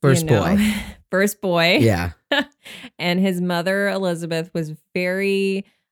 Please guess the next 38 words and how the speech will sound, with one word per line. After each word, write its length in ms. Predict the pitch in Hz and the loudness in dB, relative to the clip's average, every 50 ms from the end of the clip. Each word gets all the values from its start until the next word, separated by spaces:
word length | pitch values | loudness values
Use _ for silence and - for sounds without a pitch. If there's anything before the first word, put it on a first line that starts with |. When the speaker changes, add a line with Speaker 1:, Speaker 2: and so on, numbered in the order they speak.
| _ _ | _ _
Speaker 2:
uh, 200 | - 156 147 147 | -8 -6 -6 -4
she 100 | 160 - | -4 -2
was 80 | 185 175 | -2 -2
a 40 | 175 | 0
very 200 | 165 185 208 202 | 0 0 0 0
well-read 560 | 180 156 147 147 160 170 170 190 185 185 180 | 0 0 -2 -2 -2 -2 0 0 0 0 0
woman, 480 | 185 185 185 180 180 180 185 180 185 185 | -2 -2 -2 0 0 0 0 0 -2 -2
a 60 | 170 | -2
very 240 | 151 147 139 147 - - | -4 -4 -6 -6 -6 -4
Speaker 1:
Yeah. 80 | - 147 151 151 160 160 170 | -2 0 0 0 -2 -2 -4
Speaker 2:
thoughtful 180 | 180 175 170 | -4 -4 -2
woman, 400 | 170 175 170 170 170 170 170 165 | -2 -2 -2 -2 -2 -2 -4 -4
and 160 | 139 143 147 151 | -4 -6 -6 -4
Speaker 1:
Yeah. 140 | 101 92 | -4 -2
Speaker 2:
she 200 | 170 165 165 160 | -2 -2 -4 -4
doted 480 | 160 156 - 156 147 147 147 151 147 135 | -6 -6 -6 -6 -4 -4 -4 -6 -6 -6
on 200 | 113 113 143 143 | -6 -8 -6 -6
him 400 | 151 156 170 170 147 147 147 147 139 | -4 -4 -4 -4 -4 -4 -6 -6 -6
and 240 | 147 147 139 147 143 | -8 -8 -8 -8 -8
was 220 | 135 143 143 - _ - | -8 -10 -12 -12 _ -2
very 320 | 180 175 170 160 147 139 | -2 0 0 0 -2 -2
Speaker 1:
Ugh. 180 | 131 123 120 117 | -2 0 0 0
Speaker 2:
encouraging 600 | 113 - 131 98 90 - - 156 - 85 87 85 | 0 -2 -4 -6 -8 -10 -10 -10 -10 -10 -10 -12
of 160 | - - - | -12 -10 -10
little 220 | 143 - 87 101 - | -12 -10 -10 -12 -12
James 280 | - 95 90 156 - - | -12 -12 -12 -12 -12 -12
Speaker 1:
Uh, 20 | |
Speaker 2:
Buchanan. 500 | - 104 85 - - 104 98 90 98 82 | -14 -14 -12 -8 -6 -4 -4 -4 -6 -6
Speaker 1:
yeah, 260 | 87 80 57 58 62 - | -6 -6 -6 -8 -8 -8
he 200 | 131 - 127 127 | -2 0 2 2
was 220 | 123 120 110 107 | 4 2 2 2
a 60 | 117 110 | 0 -2
favored 580 | - - - 143 135 135 131 147 147 135 - | -2 0 2 4 4 2 2 2 -2 -2 -2
son. 540 | - - - 101 85 73 69 71 76 73 98 - | -4 -4 -4 -4 -4 -4 -6 -6 -8 -10 -8 -8
Speaker 2:
Uh-huh. 440 | 156 143 131 139 - - - - - - - | -8 -8 -8 -10 -12 -14 -16 -14 -14 -10 -8
Speaker 1:
Yeah. 200 | 98 - - - - | -8 -8 -8 -8 -8
Speaker 2:
Yeah. 200 | - - - - 175 - _ | -10 -10 -10 -10 -14 -18 _
Speaker 1:
Yeah. 120 | - 73 | -14 -14